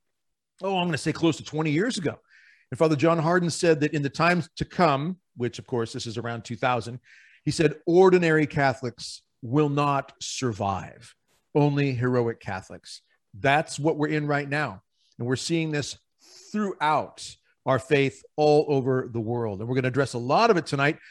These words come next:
Michael is an amazing guest. He's a, he's a good friend of ours, and we've had him on several times, and he'll be on more in the future, God willing.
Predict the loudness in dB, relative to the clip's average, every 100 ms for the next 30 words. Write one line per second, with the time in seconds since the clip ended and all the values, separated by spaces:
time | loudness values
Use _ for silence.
0 | -20 -20 _ 2 4 4 4 2 0 2
1 | 4 4 0 0 2 2 0 -6 -6 -6
2 | -4 -6 -4 0 0 2 0 0 2 2
3 | 0 -2 -6 -6 -2 -2 -2 -4 -6 -10
4 | _ 0 2 4 2 0 0 -2 -6 -6
5 | -4 -2 -2 -2 -2 -2 -2 -2 -4 -2
6 | -4 -2 -2 0 2 2 0 -2